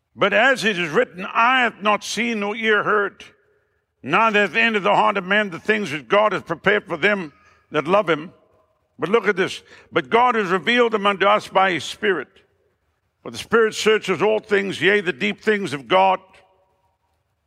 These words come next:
For what man knows the things of a man save the spirit of man which is in him? Even so, the things of God knoweth no man but the Spirit of God. Now we have received not the spirit of the world,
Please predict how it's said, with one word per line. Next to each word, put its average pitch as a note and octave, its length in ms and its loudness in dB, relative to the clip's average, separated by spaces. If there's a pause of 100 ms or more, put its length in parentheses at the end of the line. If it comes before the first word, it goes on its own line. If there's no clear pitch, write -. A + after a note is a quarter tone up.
(280)
For C#3+ 120 -6
what G3+ 220 2
man G3 340 2
knows G3+ 300 2
the E3 100 -4
things G#3+ 600 -4 (1000)
of G3 160 0
a G3 60 2
man G3+ 340 2
save G3+ 300 -2
the D#3 80 -4
spirit G#3+ 380 0
of E3+ 80 -6
man G3 280 2
which F#3 160 -4
is D3 140 -4
in G#3 140 0
him? G#3 120 -2
Even G#3 260 -4
so, G#3+ 320 0
the D#3+ 280 -6 (440)
things G#3 300 -2
of E3+ 140 -4
God G3 320 0
knoweth G3 240 -2
no G#3 180 0
man G3+ 300 0
but - 140 -6
the A2+ 60 -14
Spirit G#3 360 0
of C#3+ 120 -8
God. F3 320 2 (920)
Now G#3 200 2
we A3 140 0
have G3+ 140 2
received G#3 460 -2
not G#3+ 220 0
the F#3+ 100 -6
spirit G#3+ 320 0
of F3+ 60 -6
the F3 60 -4
world, G#3 540 0